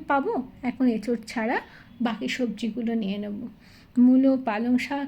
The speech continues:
কিন্তু জানেন আমি শীষ অলাপ যে পালং শাকগুলো হয় ওগুলো খুব ভালোবাসি, ওইগুলো কিন্তু ভেবেছিলাম যে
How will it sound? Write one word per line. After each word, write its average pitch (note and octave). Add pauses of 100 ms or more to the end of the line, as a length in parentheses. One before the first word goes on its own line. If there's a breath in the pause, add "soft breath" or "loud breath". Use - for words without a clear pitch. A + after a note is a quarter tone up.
(120)
কিন্তু D#4+
জানেন E4+
আমি D4
শীষ - (280)
অলাপ C4
যে C#4+
পালং A#3
শাকগুলো C#4
হয় D#4+ (440 loud breath)
ওগুলো C4
খুব F#4 (100)
ভালোবাসি, G3+ (440 loud breath)
ওইগুলো C4+
কিন্তু G4 (160)
ভেবেছিলাম C#4
যে G4+